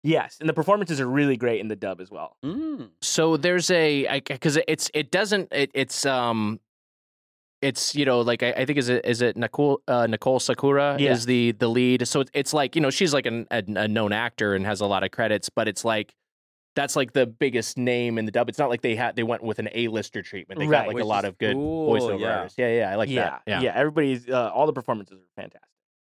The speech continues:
Speaker 3: Um,
Speaker 1: She's really great.
Speaker 3: yeah, and I'm, hey, I like the performances in the, the Japanese original as well. Uh,
Speaker 1: Absolutely.
Speaker 3: Oscar, any other thoughts?
Speaker 2: Listen, if you liked this movie, you might also like <laughs>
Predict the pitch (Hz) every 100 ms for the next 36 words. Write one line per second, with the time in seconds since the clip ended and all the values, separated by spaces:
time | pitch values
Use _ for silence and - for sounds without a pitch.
0 | _ _ - _ _ _ _ - 117 123
1 | 117 110 92 80 87 85 _ _ _ _
2 | _ _ _ _ _ 143 180 98 113 -
3 | 107 107 87 143 107 82 _ 85 95 104
4 | 98 - 92 110 101 110 107 110 107 107
5 | 107 110 107 104 110 110 117 113 117 113
6 | 120 110 120 131 110 113 107 127 151 143
7 | 143 143 143 147 175 - - _ - -
8 | 202 185 143 113 - 170 240 269 262 -
9 | - 156 170 - 113 95 95 113 160 _
10 | 143 180 185 180 160 233 - 120 92 92
11 | 107 - - _ _ _ 185